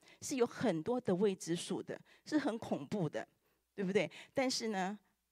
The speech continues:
亚伯拉罕为什么愿意冒这么大的险呢？因为他相信是神给他的应许。就在这个，啊，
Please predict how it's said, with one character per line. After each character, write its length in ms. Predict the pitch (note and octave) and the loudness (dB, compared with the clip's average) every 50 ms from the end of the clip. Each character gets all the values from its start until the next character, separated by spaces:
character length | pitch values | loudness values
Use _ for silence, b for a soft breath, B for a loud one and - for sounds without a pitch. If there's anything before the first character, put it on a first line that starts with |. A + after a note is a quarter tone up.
| _ _ | _ _
亚 140 | - E3+ E3+ | -4 -2 0
伯 120 | E3+ F#3 | 2 2
拉 100 | F#3+ G3 | 2 2
罕 260 | G#3 A3 G#3+ E3 C#3+ D3+ | 2 0 0 -2 -2 0
为 120 | G3 G#3 | 0 2
什 240 | F#3+ - - - A2+ | 2 2 0 -2 -4
么 180 | - - A#2 - - - - | -6 -6 -8 -10 -12 -16 -8
愿 180 | - G#3 G3+ G3+ | -4 -2 -2 0
意 80 | G3+ | 0
冒 160 | G3+ G#3 G3 E3 | 0 0 -2 -2
这 220 | - - - D4 | -2 -2 -2 0
么 100 | C4 G#3+ | 0 0
大 240 | F#3 - A#3 G3 F3+ | -2 -2 -4 -6 -6
的 100 | E3 D#3 | -6 -4
险 320 | - - - - - - - | -4 -4 -2 -4 -4 -6 -8
呢？ 260 | - F#2 A2 - - - _ _ _ _ _ _ _ _ _ _ _ | -12 -14 -14 -14 -14 -16 _ _ _ _ _ _ _ _ _ _ _
因 140 | - F#3+ F#3+ | -6 -4 -2
为 100 | G3 F3+ | -2 0
他 180 | - - E3+ E3+ | -2 -2 -2 -2
相 280 | - - F#3+ E3 E3+ | -2 -2 -2 -2 -2
信 260 | F3 - - E3 F#2 - b b b b b b _ _ _ _ | -2 -4 -4 -6 -8 -10 b b b b b b _ _ _ _
是 160 | - - F#3+ | -2 0 2
神 400 | F3 - - - - D3+ B2 C#3+ | 4 4 4 2 2 0 -2 -2
给 140 | D#3 - C#3+ | -4 -4 -6
他 180 | - - - C#3+ | -6 -6 -6 -6
的 120 | D3 - - | -8 -8 -8
应 200 | - D#3+ C3+ A#2 | -8 -6 -6 -4
许。 360 | C3+ - - - - F2+ - - _ b b b b _ | -4 -4 -4 -4 -4 -6 -8 -14 _ b b b b _
就 160 | - F#3+ E3+ | -2 -2 -2
在 320 | - - E3 C#3+ A2+ - - _ _ _ - _ - | 0 -2 -4 -4 -6 -8 -14 _ _ _ -20 _ -6
这 100 | - D#3 | -6 -4
个， 180 | - D3 C#3 B2+ | -2 -2 -2 -2
啊， 440 | - - - - D3 A2+ F#2 G2 | -2 -6 -8 -8 -10 -10 -10 -12